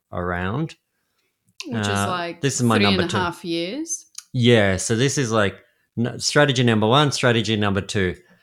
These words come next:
Speaker 1: This plus that leads to
Speaker 2: <laughs>
Speaker 1: happy wife, happy me, happy life, and happy, happy family. They're our two little girls,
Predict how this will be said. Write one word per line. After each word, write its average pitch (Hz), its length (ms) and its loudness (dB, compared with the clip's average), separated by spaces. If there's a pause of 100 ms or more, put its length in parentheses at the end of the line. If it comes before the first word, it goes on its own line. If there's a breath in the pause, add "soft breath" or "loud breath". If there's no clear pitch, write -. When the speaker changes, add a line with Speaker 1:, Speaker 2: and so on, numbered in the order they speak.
(260 soft breath)
Speaker 1:
This 117 840 2 (2250)
plus 113 380 0
that 107 560 0 (1000)
leads 131 480 0
to 101 320 0 (340)
Speaker 2:
<laughs> - 580 -8
Speaker 1:
happy 127 300 4
wife, 131 600 2 (1120)
happy 117 320 0
me, 113 540 0 (320)
happy 117 300 0
life, 104 600 0 (420)
and 101 460 -2
happy, 101 520 -2
happy 98 300 -4
family. 92 460 -4
They're 92 280 -2
our 90 200 -4 (220)
two - 180 -8
little 90 300 -6
girls, 92 500 -10